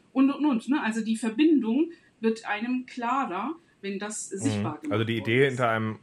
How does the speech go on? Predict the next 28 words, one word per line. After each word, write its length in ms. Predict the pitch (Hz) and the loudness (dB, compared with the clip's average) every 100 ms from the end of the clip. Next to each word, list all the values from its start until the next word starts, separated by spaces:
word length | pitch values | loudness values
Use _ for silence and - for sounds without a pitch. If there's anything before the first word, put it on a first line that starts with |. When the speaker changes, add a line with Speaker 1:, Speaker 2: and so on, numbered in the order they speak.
| - | -10
Speaker 2:
guten 300 | 117 127 104 | -6 -6 -4
Backlog 500 | 107 143 135 135 127 | -4 -2 -2 -2 -2
ist 140 | 123 | -6
ja 140 | 117 107 | -2 -2
eigentlich 300 | 107 110 110 | -2 -4 -6
dem, 160 | 110 | -6
dass 140 | 104 101 | -6 -6
es 140 | 107 | -6
ein, 240 | 107 101 95 _ _ _ - | -4 -4 -6 _ _ _ -6
eine 300 | 101 95 92 - | -2 -2 -4 -6
passende 360 | 113 117 117 104 | -6 -4 -4 -4
Granularität 720 | 101 104 101 98 - 120 127 | -4 -2 -4 -6 -4 -4 -2
hat 140 | 113 | -4
und 120 | 104 101 | -6 -6
eigentlich 400 | 98 107 117 110 | -4 -2 -4 -6
ja 120 | 87 | -4
auch 300 | 98 104 - _ - | -2 -4 -6 _ -12
im 120 | 107 | -10
Grunde 240 | 98 110 110 | -4 -2 0
ein 100 | 104 | -4
Fahrplan 760 | - 101 113 - 117 101 98 | -8 -4 -4 -4 -2 -2 -2
ist 320 | 101 101 - | -6 -12 -14
zum 220 | - 98 98 | -10 -10 -8
Ausblick 640 | 92 104 107 - 98 98 - | -4 -4 -4 -10 -12 -12 -16
zu 140 | - 101 | -10 -8
einem 140 | 101 | -8
übergreifenden 600 | 101 95 98 95 101 92 | -6 -6 -6 -6 -8 -12
Ziel. 380 | - 104 95 | -10 -8 -6